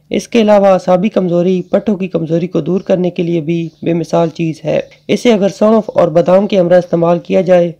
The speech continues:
तो दिमाग की कमजोरी को दूर करके ब्रेन एक्टिविटी में बेपनाह इजाफा कर देती है और साथ ही नज़र को भी बेहद तेज करती है। इसके खाने से हाफजा और यादाश्त बेहतर हो जाती है, लिहाजा जिन लोगों को दिमागी कमजोरी के बायस अक्सर नज़ला जुकाम की शिकायत रहती है,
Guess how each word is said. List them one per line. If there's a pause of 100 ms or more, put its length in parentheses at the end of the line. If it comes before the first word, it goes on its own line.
(100)
तो
दिमाग
की
कमजोरी
को
दूर
करके
ब्रेन
एक्टिविटी
में
बेपनाह
इजाफा
कर
देती
है (460)
और
साथ
ही
नज़र
को
भी
बेहद
तेज
करती
है। (540)
इसके
खाने
से
हाफजा
और
यादाश्त
बेहतर
हो
जाती
है, (160)
लिहाजा
जिन
लोगों
को
दिमागी
कमजोरी
के
बायस
अक्सर
नज़ला
जुकाम
की
शिकायत
रहती
है,